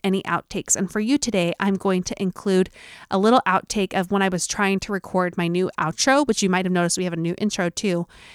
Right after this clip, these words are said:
And it wasn't going well because I was trying to go off of my notes that I had handwritten and I couldn't read my own handwriting. So then I had to type it up after. Um, okay, so let me share my progress pointers for you from this episode.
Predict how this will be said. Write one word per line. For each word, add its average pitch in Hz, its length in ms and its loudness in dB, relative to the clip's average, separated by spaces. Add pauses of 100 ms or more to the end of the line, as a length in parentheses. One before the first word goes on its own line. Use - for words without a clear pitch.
(140)
And 190 220 2
it 170 100 -2
wasn't 233 240 2
going 170 260 -2
well 175 260 -2
because 180 300 -4
I 170 80 0
was 170 100 -4
trying 196 260 0
to 196 60 -4
go 180 140 0
off 185 200 0
of 180 120 -2
my 175 140 2
notes 175 280 0
that 175 100 -2
I 170 80 0
had 175 120 -4
handwritten 170 400 -4
and 180 120 -4
I 170 80 -4
couldn't - 280 -4
read 180 180 -2
my 170 140 -6
own 185 200 0
handwriting. 165 520 -4
So 202 120 -2
then 175 140 0
I 180 40 0
had 180 160 -2
to 170 60 -4
type - 260 -8
it - 60 -6
up - 140 -6
after. - 400 -10 (640)
Um, 208 180 4
okay, 240 240 2
so 185 320 2 (500)
let 190 120 0
me 254 80 4
share 220 220 4
my 202 180 2
progress 202 420 0
pointers 180 480 -4
for 226 180 4
you 180 360 0
from 185 280 -2
this 185 240 -2
episode. - 560 -6